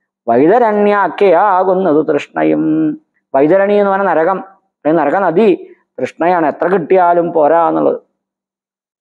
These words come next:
സന്തോഷമാകുന്നതു നന്ദനം വനം, സന്തോഷം, സന്തോഷം എന്ന് പറഞ്ഞാല് മലയാളത്തിൽ സന്തോഷത്തെക്കാൾ കൂടുതൽ അർത്ഥം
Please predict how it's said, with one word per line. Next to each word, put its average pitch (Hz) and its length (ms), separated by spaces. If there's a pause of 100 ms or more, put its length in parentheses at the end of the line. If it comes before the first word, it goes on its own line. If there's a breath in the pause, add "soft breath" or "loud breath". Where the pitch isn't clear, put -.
(100)
സന്തോഷമാകുന്നതു 185 1160
നന്ദനം 202 640
വനം, 180 400
സന്തോഷം, 175 520 (580)
സന്തോഷം 160 280
എന്ന് 180 100
പറഞ്ഞാല് 185 420 (460)
മലയാളത്തിൽ 156 400
സന്തോഷത്തെക്കാൾ 175 720
കൂടുതൽ 165 340
അർത്ഥം - 280